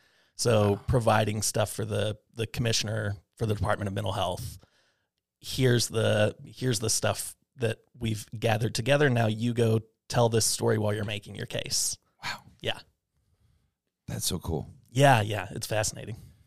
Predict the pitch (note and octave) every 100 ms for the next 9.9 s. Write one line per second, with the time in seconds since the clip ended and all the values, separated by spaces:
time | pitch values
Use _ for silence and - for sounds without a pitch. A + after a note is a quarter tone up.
0 | _ - G#2+ - - F2+ G2 A2 C#3 -
1 | D#3 - E2 E2 - - - C3 - E2+
2 | F2+ E2+ - B2 C3+ B2+ B2 - C#3+ C3
3 | D3+ B2+ - C3+ A2 C3+ A#2 G#2 C#3+ C3+
4 | A#2 C3+ F#2+ B2+ - - _ - D#3+ A#2
5 | A#2+ - - A2+ A#2+ - - - B3 D#3
6 | G#3 A3 - G3 - - - A3+ - -
7 | F3+ C3 D#3+ E3+ F#3 C#3+ D#3 - - -
8 | C#3+ - - _ - B2 B2 A#2+ A#2+ A#2+
9 | B2 B2 C3 C#3+ C3 C3 B2 C3+ C#3+